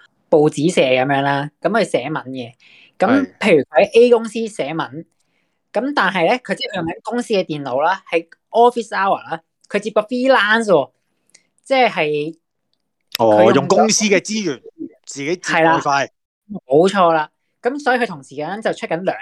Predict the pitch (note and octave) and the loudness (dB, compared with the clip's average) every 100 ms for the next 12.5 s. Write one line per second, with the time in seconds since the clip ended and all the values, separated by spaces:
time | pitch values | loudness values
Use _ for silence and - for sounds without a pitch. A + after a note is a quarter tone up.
0 | D3 D3 B2+ G#2 G#2 - _ _ _ _ | -12 -14 -14 -18 -20 -20 _ _ _ _
1 | _ _ _ - F#3+ C#4+ G#3+ D3+ C#3+ F#3+ | _ _ _ 0 4 4 4 2 2 0
2 | F#3+ D3 B2 E3+ G3 F3 D#3 - A2+ A#2 | 0 -4 -2 -6 -2 -2 -2 -6 -10 -10
3 | A#2+ A2+ _ _ _ _ _ _ _ _ | -12 -14 _ _ _ _ _ _ _ _
4 | _ _ G2 F#2 F2+ F2+ F#2 F#2+ F#2+ F#2 | _ _ -20 -20 -18 -14 -10 -8 -6 -6
5 | F#2 F#2 F#2 F2 - - - F3+ E3+ E3 | -4 -6 -6 -10 -12 -12 2 6 8 8
6 | E3 D#3+ D#3+ D#3+ D#3+ D#3 D#3 D#3 D#3 D#3 | 8 8 8 8 8 6 6 6 4 2
7 | - _ - A#2 - F3 E3+ D3 D#3+ G#3+ | -4 _ 0 0 2 0 2 0 2 0
8 | G3 D3+ A#2+ D#3 D3 C3+ B2+ A2+ A2+ A#2+ | 0 -2 -2 -4 -4 -4 -6 -6 -10 -10
9 | G2+ F2+ _ C3+ G#3+ F3+ D#3+ C#3 C3+ E3+ | -14 -18 _ -4 -2 0 0 -2 -6 -8
10 | E3+ - F3 E3+ D#3 A2+ - A2+ G#2+ G#2+ | -8 -12 -14 -12 -12 -12 -12 -10 -8 -6
11 | A2 G#2+ _ _ - - - D3 A#2+ A2+ | -6 -8 _ _ -20 -10 -4 2 2 4
12 | A#2+ B2+ A2+ A#2 | 2 4 0 -2